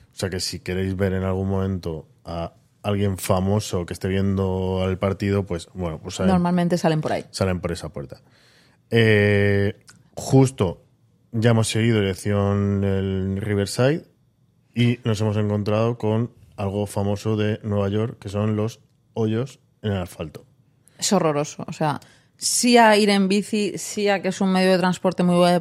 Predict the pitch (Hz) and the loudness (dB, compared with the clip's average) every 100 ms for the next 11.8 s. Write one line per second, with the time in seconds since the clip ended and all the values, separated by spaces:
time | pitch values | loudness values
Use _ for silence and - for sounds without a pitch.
0 | 170 190 190 175 180 170 165 170 170 170 | 0 2 4 6 6 6 2 0 -2 -2
1 | 170 170 165 175 220 - _ _ _ _ | -2 0 2 2 0 -8 _ _ _ _
2 | _ 208 185 175 175 170 170 - - 185 | _ 2 2 2 2 2 0 -2 -2 -2
3 | - 175 165 156 160 160 170 165 - 156 | 2 2 2 2 2 4 2 0 -4 -2
4 | 151 160 - 180 180 202 202 190 185 175 | -2 -2 -4 0 2 2 0 -2 -2 -4
5 | - 170 170 170 190 185 285 370 _ _ | -6 -6 -6 -4 -4 -2 -6 -8 _ _
6 | _ _ _ _ - 185 170 165 185 226 | _ _ _ _ 0 2 2 2 0 0
7 | - - - 185 - 170 - 240 - - | -4 -4 0 2 2 0 0 -2 -4 -20
8 | - 190 175 143 - 170 180 151 - _ | 0 2 2 0 -4 2 2 0 -6 _
9 | _ _ _ _ _ - 226 226 214 247 | _ _ _ _ _ 0 2 4 4 2
10 | 233 202 185 - 196 180 - 202 262 - | 2 -2 -4 0 2 2 4 2 4 2
11 | 190 170 180 202 214 214 220 381 | 2 4 4 6 6 4 2 -2